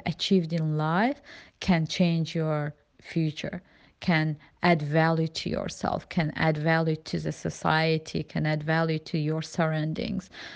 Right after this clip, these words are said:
Because at the end of the day, um, loneliness is just a period of time and the period of your,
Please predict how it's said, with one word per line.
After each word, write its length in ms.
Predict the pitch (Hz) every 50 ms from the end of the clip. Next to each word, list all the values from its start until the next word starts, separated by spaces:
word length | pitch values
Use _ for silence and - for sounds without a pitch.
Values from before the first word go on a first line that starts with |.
| - - - - _
Because 360 | - 208 202 - 208 190 180 -
at 240 | - 175 175 - -
the 80 | 175
end 180 | 170 180 185 185
of 180 | 190 180 - -
the 100 | - -
day, 320 | - - - - - - - - - - - - - -
um, 540 | - 170 165 160 160 165 160 160 160 - - - - - -
loneliness 800 | 175 170 170 165 175 180 185 185 185 185 185 190 196 196 - - -
is 180 | - 160 147 143
just 300 | - - 160 - - -
a 40 | 160
period 540 | - - - 165 160 160 160 160 156 151 160
of 240 | 156 151 - -
time 540 | - - 180 175 185 202 214 226 226 226 220 -
and 280 | - 170 160 156 156 151
the 80 | 156 151
period 480 | - - 170 165 160 160 156 156 151
of 240 | 156 151 147 - -
your, 240 | 160 160 156 151